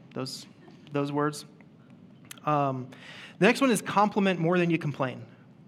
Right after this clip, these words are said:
Um, I know that early on in, at least in my marriage, probably in yours, the compliments flowed very well, right? You're, you're trying to woo a spouse early on in your marriage. Those things are easy to come by.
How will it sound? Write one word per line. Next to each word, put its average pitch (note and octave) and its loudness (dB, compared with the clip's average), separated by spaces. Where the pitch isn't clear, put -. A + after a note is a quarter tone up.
Um, C#3 -2
I E3 4
know G#3 4
that F#3 2
early G#3 4
on F#3+ 6
in, E3+ 2
at D#3+ 0
least F#3+ -2
in D#3+ 0
my D3+ 2
marriage, F3+ 0
probably E3 2
in D3+ 0
yours, D3 0
the D3+ -8
compliments F3 0
flowed D3+ 0
very D#3+ 2
well, A#2+ -4
right? D3 -2
You're, C#3 -4
you're C3+ -4
trying E3 0
to D3 0
woo E3 4
a D#3 -2
spouse D#3+ 2
early D#3+ 2
on D#3 4
in D#3+ 0
your D#3 0
marriage. D#3 0
Those D3+ -2
things D3+ -2
are C#3 -6
easy D3+ 0
to C#3 -2
come D3+ -2
by. D3+ 2